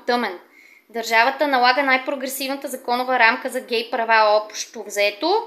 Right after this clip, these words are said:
на световно ниво, но това всъщност, а, изпреварва необходимата културна промяна и религиозна промяна и създава неконтролируемо напрежение сред хетеро и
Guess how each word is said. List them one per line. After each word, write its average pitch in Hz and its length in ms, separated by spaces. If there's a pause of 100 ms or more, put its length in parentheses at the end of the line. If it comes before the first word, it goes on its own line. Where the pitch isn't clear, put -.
(280)
на 254 80
световно 277 580
ниво, 185 420
но 330 500 (220)
това 269 260
всъщност, 339 640
а, 277 260
изпреварва 240 720
необходимата 247 920
културна 269 720 (120)
промяна 208 720
и 294 220
религиозна 247 720
промяна 214 580 (440)
и 285 100
създава 247 540
неконтролируемо 262 1300
напрежение 233 760
сред 233 280
хетеро 254 360
и 226 120